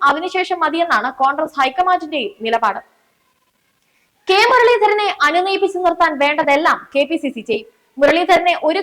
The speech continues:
കാരണവശാലും അകലാൻ അനുവദിക്കരുതെന്നാണ് ഹൈക്കമാൻഡ് നിലപാട്. ലോക്സഭാ തെരഞ്ഞെടുപ്പിന് ശേഷം നടക്കുന്ന നിയമസഭാ ഉപതെരഞ്ഞെടുപ്പുകളിൽ സജീവമാകില്ലെന്ന്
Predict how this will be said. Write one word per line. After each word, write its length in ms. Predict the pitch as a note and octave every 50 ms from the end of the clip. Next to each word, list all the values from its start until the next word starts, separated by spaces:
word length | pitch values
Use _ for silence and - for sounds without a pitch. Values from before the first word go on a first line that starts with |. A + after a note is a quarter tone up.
| G4+
കാരണവശാലും 640 | F#4+ F#4 F#4 F#4 F#4+ F#4+ F#4 F#4+ F4+ F4+ F4+ F4 F4 - C4+
അകലാൻ 280 | D#4 D4+ E4+ F4+ E4+ D#4+ - C4 C4+
അനുവദിക്കരുതെന്നാണ് 840 | C4+ D#4 F4 D#4+ F#4 F#4 B4 F#4+ F#4+ F4 G4 F#4 E4 A#3+ G#3 A#3 C4 B3+
ഹൈക്കമാൻഡ് 480 | C4 B3 B3+ - E4+ D#4+ C4+ A3+ G3+ G3 A3
നിലപാട്. 300 | G#3+ G#3 G#3+ A3 A3 A#3+ - _ _ _ _ _ - E4
ലോക്സഭാ 360 | F4 F4+ F4+ F4+ - A#4 B4 B4 A#4
തെരഞ്ഞെടുപ്പിന് 480 | A#4 A4 A4+ A4 G#4+ A4 - G4+ G4+ G4+ -
ശേഷം 280 | F4+ F4+ F#4 - G#4 G4+ G4+
നടക്കുന്ന 300 | F#4 F4+ F#4 F4+ E4+ E4 E4
നിയമസഭാ 480 | D#4 D4+ D#4 E4+ F4 E4+ F4 D#4 D#4+ E4 D#4+ - - C4
ഉപതെരഞ്ഞെടുപ്പുകളിൽ 760 | B3+ E4 E4 F4+ F4+ F4+ F4 E4 E4 E4 E4+ D#4 D#4+ D4+ A3 - - _ _ _ _ _ _
സജീവമാകില്ലെന്ന് 840 | E4 D#4 D#4+ D#4 F4+ G#4 G#4 A4+ G#4+ A#4 - F4+ F#4+ F#4 F#4+ F#4+ F4+